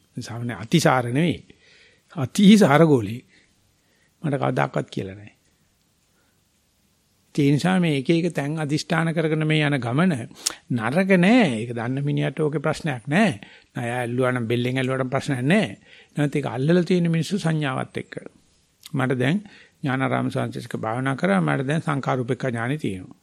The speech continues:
මට දැන් උද්‍යප්පේ ඥානෙ තියෙනවා. මට දැන් පළවෙනි ධ්‍යානෙ තියෙනවා. මට දැන් අහවල් ඥාන ලැබලා තියෙනවා කියලා ස්වාමීන් වහන්සේක නම පාවිච්චි කරලා එන්නේ මේ සංඥා පිළිබඳ ප්‍රශ්නය.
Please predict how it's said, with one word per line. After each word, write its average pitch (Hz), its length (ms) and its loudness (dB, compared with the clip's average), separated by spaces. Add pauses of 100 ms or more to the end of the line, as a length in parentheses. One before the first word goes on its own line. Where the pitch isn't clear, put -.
(560)
මට 131 260 0
දැන් 160 240 0 (160)
උද්‍යප්පේ 139 500 4
ඥානෙ 123 320 0
තියෙනවා. 107 400 -6 (540)
මට 143 180 4
දැන් 160 160 2
පළවෙනි 139 340 4
ධ්‍යානෙ 120 340 -2
තියෙනවා. 104 400 -6 (300)
මට 131 200 0
දැන් 147 220 0 (320)
අහවල් 143 260 0
ඥාන 139 320 2
ලැබලා 139 300 4
තියෙනවා 135 300 0
කියලා 147 300 2 (1700)
ස්වාමීන් 151 420 2
වහන්සේක 151 300 0
නම 143 260 0
පාවිච්චි 127 400 -2
කරලා 131 340 -4 (2250)
එන්නේ 139 460 6
මේ 170 200 6
සංඥා 147 400 0
පිළිබඳ 123 340 -6
ප්‍රශ්නය. - 340 -12